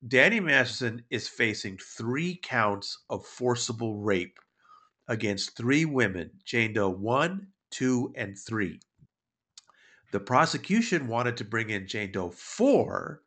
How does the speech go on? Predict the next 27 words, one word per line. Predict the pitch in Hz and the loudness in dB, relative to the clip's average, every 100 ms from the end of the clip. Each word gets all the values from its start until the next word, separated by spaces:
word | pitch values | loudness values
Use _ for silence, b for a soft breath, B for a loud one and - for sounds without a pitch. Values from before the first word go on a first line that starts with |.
| b b b b | b b b b
not | - 135 214 208 | 2 8 10 8
because | 185 - 123 110 - - | 2 0 2 2 -2 -6
Danny's | 123 117 107 98 95 - _ | 2 2 2 -4 -8 -14 _
charged | - - 139 185 196 120 104 - | -10 -4 6 10 12 10 6 -4
with | 113 120 | -6 -6
any | 101 107 | -6 -4
al-, | 120 95 123 | -2 -2 -4
uh, | |
uh, | 98 - 101 98 | -4 -2 -2 -2
on | 104 | 0
any | 113 113 | -2 0
allegations | 95 87 87 156 208 120 - | -2 -4 0 0 0 -4 -10
she's | 113 101 | -10 -6
making, | 95 95 90 - B B B B | -6 -6 -12 -14 B B B B
but | - 143 | -4 -2
simply | - 220 220 220 | 0 -2 -2 0
as | 208 123 | 0 0
what's | 139 - | -2 -4
called | - 139 139 127 | 0 2 2 0
a | 104 113 _ - - _ _ - | -2 -2 _ -20 -20 _ _ 6
bad | 123 131 147 143 110 | 8 10 10 6 0
past | - 127 127 120 - | 0 4 4 2 -2
acts | 113 107 113 - | 0 0 0 -6
witness. | 92 107 - 87 78 - | -4 -4 -4 -6 -10 -8
In | 120 | -2
other | 131 135 | 2 4
words, | 123 117 104 | 6 6 4